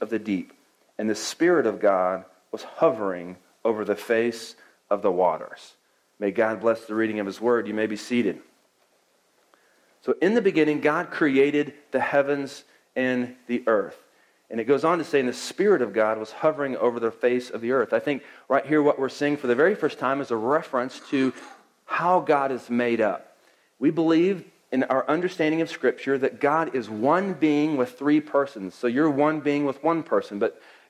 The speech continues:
God Almighty is one being with three persons, the Father, the Son, and the Holy Spirit. So here we see the work of the Father in creation and also the work of the Spirit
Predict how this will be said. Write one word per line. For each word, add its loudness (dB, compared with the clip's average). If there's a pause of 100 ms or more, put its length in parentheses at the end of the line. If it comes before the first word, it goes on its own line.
God 4
Almighty 4
is -6
one 0
being 0
with -6
three 0
persons, -2
the -8
Father, 2
the -20
Son, 0
and -4
the -4
Holy 2
Spirit. 2
So 0
here 2
we 0
see -2 (140)
the 2
work 4
of -4
the -6
Father 4
in -4
creation 0
and -4
also 0
the 2
work 2
of -6
the -2
Spirit 0